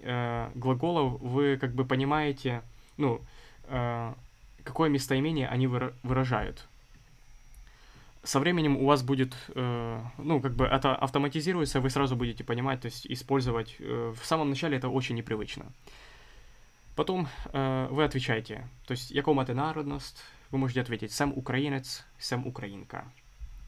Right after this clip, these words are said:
Типа, «Я украинец» или «Украинка». А, или «Сам студент, сам студентка». «Я студент». Или можете сказать также,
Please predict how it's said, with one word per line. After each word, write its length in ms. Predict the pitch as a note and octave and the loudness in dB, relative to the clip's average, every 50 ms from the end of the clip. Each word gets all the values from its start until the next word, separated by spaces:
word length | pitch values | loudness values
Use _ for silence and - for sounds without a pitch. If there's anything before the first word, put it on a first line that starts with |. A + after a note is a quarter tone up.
| - - - - - - - - - - - - - - - - - - | -16 -18 -20 -20 -20 -18 -16 -14 -14 -16 -16 -20 -18 -14 -14 -14 -12 -8
Типа, 180 | - A2+ A2+ A2+ | -8 -6 -4 -2
«Я 160 | A2+ B2+ B2+ | 0 0 0
украинец» 520 | B2 B2+ C#3 D3 D#3 D#3+ D3+ C#3 - - - | 0 0 0 0 0 0 -2 -4 -4 -6 -6
или 100 | C#3 B2+ | -4 -4
«Украинка». 520 | A2+ A#2+ - - - - - - - - - - - - - - - - - - - - - - - - - - | -4 -6 -6 -8 -8 -8 -10 -14 -14 -16 -16 -16 -16 -16 -16 -16 -10 -8 -8 -8 -8 -10 -12 -16 -18 -14 -6 -4
А, 420 | B2 A#2 A2+ A2+ A2 A2 A2 A2 A#2+ - - - - - | -4 -2 -2 -4 -4 -6 -6 -8 -12 -18 -20 -12 -4 0
или 300 | C#3 C3 B2+ B2 B2 B2 | 2 2 2 2 0 -4
«Сам 280 | - - - D3+ C#3+ | -4 0 0 0 0
студент, 580 | - - - C3 B2 C#3 C#3+ C#3+ C#3 - - - - - - - | 0 -2 -2 0 2 2 0 0 -2 -6 -10 -18 -20 -20 -16 -8
сам 240 | - - C3+ C3 | -2 0 0 0
студентка». 680 | B2 - - C3 A#2 A2 G#2 G2+ - - - G2 F2+ - - - - - - - - - - - - - - - - - - - - - - | 0 -2 -4 -2 -2 -2 -2 -4 -8 -8 -8 -8 -8 -8 -14 -18 -18 -18 -18 -18 -20 -20 -20 -20 -20 -20 -20 -20 -20 -20 -20 -20 -20 -12 -4
«Я 140 | B2 C3 C3+ | -2 0 0
студент». 540 | C3 - - A#2 A#2 G#2 G2 F#2 - - - - - - - - - - - - - - - - - - - - | 0 0 -4 -2 -2 -4 -6 -8 -12 -16 -18 -18 -18 -20 -20 -20 -20 -18 -18 -18 -18 -20 -20 -20 -20 -20 -10 -2
Или 180 | - D3+ D3+ D3+ | 0 4 6 6
можете 340 | C#3 C#3+ C#3+ C3 B2+ C3+ B2 | 8 6 4 4 2 0 -2
сказать 360 | - - B2+ A2+ A#2+ A#2 A2+ | 0 0 0 2 0 0 2
также, 440 | - A2+ A#2 A2 - A#2 G#2+ G#2+ | 0 0 0 -2 -4 -4 -6 -6